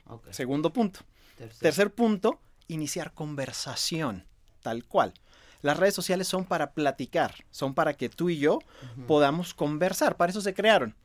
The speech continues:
Speaker 2: Entonces,
Speaker 1: Ok.
Speaker 2: de pronto una marca dijo, "Oye, pues, ¿sabes qué? Yo quiero vender a través de redes sociales", y lo que hacen es vender, venta dura.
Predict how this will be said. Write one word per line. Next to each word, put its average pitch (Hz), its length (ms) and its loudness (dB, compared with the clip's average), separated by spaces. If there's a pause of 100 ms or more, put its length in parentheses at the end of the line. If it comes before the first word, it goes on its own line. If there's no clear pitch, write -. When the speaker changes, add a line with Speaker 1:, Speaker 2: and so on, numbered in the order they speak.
(200)
Speaker 2:
Entonces, 214 460 0
Speaker 1:
Ok. - 20 0
Speaker 2:
de 196 80 0
pronto 208 240 -2
una 220 100 0
marca 202 360 4
dijo, 196 200 -2
"Oye, 180 140 0
pues, - 80 -6
¿sabes 180 180 -4
qué? 190 140 -6
Yo 196 100 -6
quiero 190 220 0
vender 143 260 -2
a 165 60 -4
través 156 220 -2
de 170 80 -2
redes 156 180 0
sociales", 185 480 -4
y 143 80 -8
lo 139 140 -6
que 175 120 0
hacen 196 220 -2
es 190 100 -4
vender, 190 420 2 (260)
venta 165 260 2
dura. 226 280 4